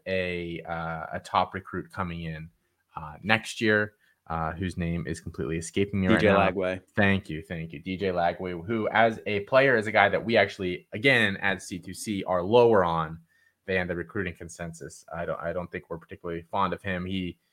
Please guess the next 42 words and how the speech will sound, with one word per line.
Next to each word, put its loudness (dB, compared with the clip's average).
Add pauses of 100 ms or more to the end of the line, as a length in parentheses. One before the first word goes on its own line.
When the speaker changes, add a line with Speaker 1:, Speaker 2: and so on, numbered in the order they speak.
(280)
Speaker 1:
uh, 2
did -4
not 6
do -4
well 2
at -6
Elite -2
Eleven, -4
and -10
he -10
has, -8
uh, -8
a -8
very, 8
very 8
raw 0 (640)
player. 2
So -4
again, -2
you -6
know, -6
developmental 4
guy. 2
What's -2
Billy 0
Napier -4
gonna -4
do -4
there? -2 (420)
Uh, -6
not 8
entirely 4
sure. -4
But -4
moral 10
of 4
the 0
story, 4
you 2
know, 0
Jack 8
Miller. 8